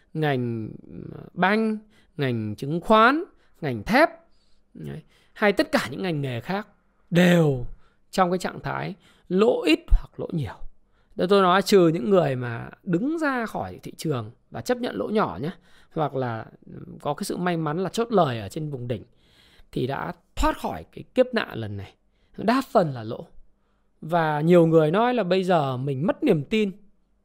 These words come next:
Đấy. Chỉ muốn là phải thoát ra khỏi thị trường và coi như dừng cái quá trình đầu tư tìm, tìm tòi ở đây thôi. Thì cái thất bại ấy, nó là một cái cảm giác quá đau đớn, bởi vì, ờ, những cái người mà không những là dùng cái tiền của mình, mà như tôi đã nói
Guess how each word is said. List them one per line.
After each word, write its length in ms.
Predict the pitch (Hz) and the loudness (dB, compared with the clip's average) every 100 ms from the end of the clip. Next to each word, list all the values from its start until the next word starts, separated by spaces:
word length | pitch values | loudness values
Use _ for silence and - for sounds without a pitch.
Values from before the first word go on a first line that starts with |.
| _ | _
Đấy. 220 | - 165 - _ _ _ | -20 -18 -20 _ _ _
Chỉ 180 | - 147 | -2 2
muốn 260 | 160 202 | 2 2
là 160 | 240 - | 2 -2
phải 100 | 156 | -4
thoát 180 | 247 339 | 0 2
ra 60 | 320 | 2
khỏi 180 | 208 | 0
thị 120 | - - | -4 -6
trường 340 | 190 160 131 | -2 -2 -2
và 260 | 135 120 123 | -6 -8 -8
coi 160 | 190 | -4
như 140 | 185 180 | 0 4
dừng 300 | 180 156 135 | 4 4 0
cái 80 | |
quá 180 | 165 160 | -6 -4
trình 340 | 170 165 127 113 | -4 -4 -6 -6
đầu 160 | 135 - | -4 0
tư 240 | 180 170 165 - _ _ _ | 2 0 -4 -16 _ _ _
tìm, 420 | 170 151 123 120 117 | 0 2 -2 -8 0
tìm 200 | 185 165 | 2 4
tòi 240 | 165 151 120 | 4 2 2
ở 40 | |
đây 160 | 127 165 | 0 2
thôi. 180 | 175 165 - - _ _ _ - | 4 6 4 -2 _ _ _ -10
Thì 80 | 147 | 0
cái 100 | 202 | 2
thất 200 | 339 - | 2 2
bại 280 | 262 85 82 | 0 0 -4
ấy, 160 | - - _ _ | -10 -14 _ _
nó 180 | 165 156 | -6 -4
là 140 | 196 135 | -4 -4
một 100 | 104 | -6
cái 120 | 117 | -8
cảm 240 | 143 120 101 | -6 -8 -8
giác 180 | 175 - | -10 -4
quá 160 | 254 277 | 0 2
đau 200 | 254 226 | 2 2
đớn, 240 | 170 208 | 2 0
bởi 100 | 185 | -6
vì, 180 | 120 110 - - - - | -8 -14 -18 -20 -20 -16
ờ, 140 | 127 | -10
những 220 | 120 208 | -4 -2
cái 80 | 302 | -2
người 300 | 277 208 151 | 2 4 2
mà 160 | 131 123 | 0 -4
không 240 | - 220 | -2 0
những 180 | 208 262 | 0 0
là 80 | 214 | 0
dùng 200 | 147 131 | 0 -2
cái 80 | 160 | 2
tiền 220 | 185 127 | 2 2
của 100 | 117 | -2
mình, 260 | 117 117 110 _ _ _ - | -6 -6 -8 _ _ _ -10
mà 320 | 139 131 127 | -8 -6 0
như 200 | 165 220 | 4 6
tôi 200 | 220 220 | 6 4
đã 80 | 220 | 4
nói 280 | 185 190 | 2 2